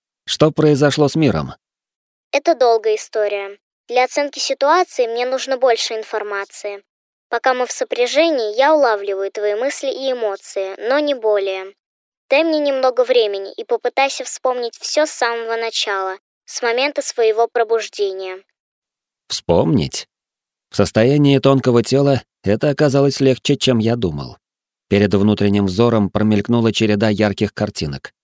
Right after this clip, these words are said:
Speaker 1: Черный саркофаг, бегство, инфицированные, город, взрыв. Виртуальная девушка, сосредоточившись, совершенно по-человечески кивала,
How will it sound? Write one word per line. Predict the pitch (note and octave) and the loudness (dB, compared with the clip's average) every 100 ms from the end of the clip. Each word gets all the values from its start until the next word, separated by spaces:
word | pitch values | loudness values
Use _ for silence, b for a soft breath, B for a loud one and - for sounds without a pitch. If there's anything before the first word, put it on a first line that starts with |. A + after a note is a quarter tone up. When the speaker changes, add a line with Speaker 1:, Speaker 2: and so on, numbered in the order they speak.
| _ _ - | _ _ -2
Speaker 1:
Черный | A#2 F#2+ F2 | 0 2 0
саркофаг, | F2+ E2 E2 F2 G#2+ - - | -2 -4 -4 -2 -2 -4 -6
бегство, | F2 F2+ - A2 A2+ - _ _ _ | -2 -2 -2 -2 -2 -4 _ _ _
инфицированные, | A#2+ B2 A2+ - C3+ C3 B2+ B2+ B2 A2+ - | 0 2 2 4 4 4 4 2 2 -2 -4
город, | F2+ G2+ B2 A#2+ - _ | 0 2 2 -2 -8 _
взрыв. | E2+ F2 G2 A#2 - _ _ _ _ _ _ _ - | -6 -2 0 0 -4 _ _ _ _ _ _ _ 0
Виртуальная | A2 G#2+ B2+ B2+ B2 B2 | 0 2 4 4 4 2
девушка, | A2+ C3 C3 - C#3 B2+ _ | 2 2 2 0 -2 -2 _
сосредоточившись, | - B2 B2 A#2 A#2+ A2+ A#2 - A#2 - _ _ _ | -8 -4 0 0 0 0 0 0 -2 -4 _ _ _
совершенно | - B2 A#2+ D3+ D#3 D#3 | 0 2 4 4 4 2
по-человечески | - C3+ B2+ B2 B2 B2+ B2 | 2 2 2 2 2 -2 -4
кивала, | - C3 A2+ E2 D#2 D2+ | -2 0 2 0 -2 -4